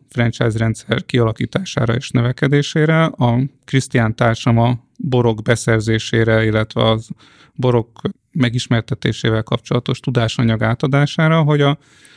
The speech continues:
ez a két nagyon fontos terület, a logisztika, hogy a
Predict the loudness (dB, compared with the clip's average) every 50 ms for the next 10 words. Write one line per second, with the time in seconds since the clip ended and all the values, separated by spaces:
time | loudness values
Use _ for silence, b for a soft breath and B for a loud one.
0 | B B B B B B _ _ -14 -12 -12 -10 -6 -2 -2 -2 0 2 2 2
1 | 2 2 0 0 -2 0 -4 -6 -6 -2 -2 -2 0 0 0 2 0 0 0 -2
2 | -2 0 0 0 -2 -4 -4 -4 -6 -6 -2 0 2 2 2 0 -2 _ _ _
3 | _ _ _ _ _ _ _ -8 -6 -6 -6 -6 -8 -14 _ -8 -8